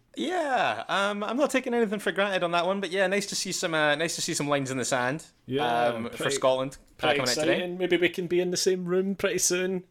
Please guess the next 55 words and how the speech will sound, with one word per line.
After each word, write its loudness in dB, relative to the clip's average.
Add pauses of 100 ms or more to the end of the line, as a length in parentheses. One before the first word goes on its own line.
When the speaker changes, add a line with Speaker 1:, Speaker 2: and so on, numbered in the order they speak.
(100)
Speaker 1:
Oh, -2
could -6
you 0
imagine? 0
Wouldn't -2
Speaker 2:
Yeah. 4
Speaker 1:
that 4
be -2
nice? 0
I'm, 0
like, 2
I'm 2
really 0
looking -2
forward 0
to -10
the -8
first -2
time 2
that -6
we -8
record 0
a -4
minisode -8
in -16
the -16
same -14
room. -12
Speaker 2:
Yeah, -12
I'm -6
never -4
gonna -8
let -16
you -18
go. -12 (240)
Speaker 1:
Uh, 0
it's -6
like, 0
it's -8
gonna 2
start 0
out -2
being -4
nice, 0
and -4
we'll -6
just -10
quickly -2
escalate -4
into -6
a -4
misery -6
situation. -6
Speaker 2:
<laughs> -20 (2250)
Speaker 1:
However, -2